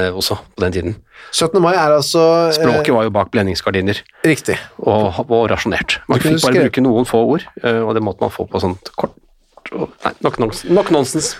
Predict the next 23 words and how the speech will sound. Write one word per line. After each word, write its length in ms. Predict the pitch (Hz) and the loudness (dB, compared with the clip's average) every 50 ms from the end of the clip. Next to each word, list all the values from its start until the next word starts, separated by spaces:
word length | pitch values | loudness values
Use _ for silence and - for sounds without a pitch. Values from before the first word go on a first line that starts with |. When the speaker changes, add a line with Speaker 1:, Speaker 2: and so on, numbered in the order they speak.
| - - - | -18 -12 -4
Speaker 1:
<laughs> 140 | - 185 - - - 156 - - - - - - - - - - - 135 | -4 -4 -4 0 -2 -2 -2 -2 -6 -8 -6 -8 -16 -18 -16 -4 -2 2
Speaker 2:
Du 140 | 135 156 175 | 4 4 4
og 60 | 175 165 151 | 4 4 2
Helene 240 | 156 156 147 147 135 | 2 2 2 4 4
Uri 140 | 123 135 143 | 4 2 2
kan 80 | 156 143 | 2 2
ha 80 | 139 147 | 2 2
en 60 | 160 156 | 2 0
egen 320 | 139 104 92 120 127 135 127 - - 120 - - - | 0 0 0 -2 -2 -2 -2 0 0 -2 -2 -2 -2
podcast 340 | 131 113 - - 220 214 - | -2 0 0 0 0 0 0
om 100 | 170 - - | 0 0 0
språket 800 | - - - 135 113 104 - 160 151 147 139 127 120 92 87 151 | 0 0 2 2 2 0 -2 -4 -4 -2 -4 -6 -8 -6 -2 2
under 240 | 147 131 127 143 139 | 2 4 4 4 2
bak, 220 | 143 135 135 - | 4 4 4 4
bak 0 | |
Speaker 1:
Det 80 | 170 139 | 4 2
Speaker 2:
blendingsgardinen. 600 | 170 165 151 147 127 139 139 135 160 147 147 147 | 2 2 0 2 2 2 2 2 2 2 2 2
Speaker 1:
rasjonerte 500 | 143 117 110 - 151 139 120 120 - 156 | 2 2 2 2 2 2 2 0 0 -2
språket 320 | 147 - - 113 104 117 131 | -4 0 0 0 2 4 4
Speaker 2:
Ja, 60 | 127 | 4
Speaker 1:
under 80 | 123 123 | 4 2
krigen. 300 | 123 117 90 92 85 - | 2 2 0 0 2 2
Speaker 2:
ja. 60 | 104 | 0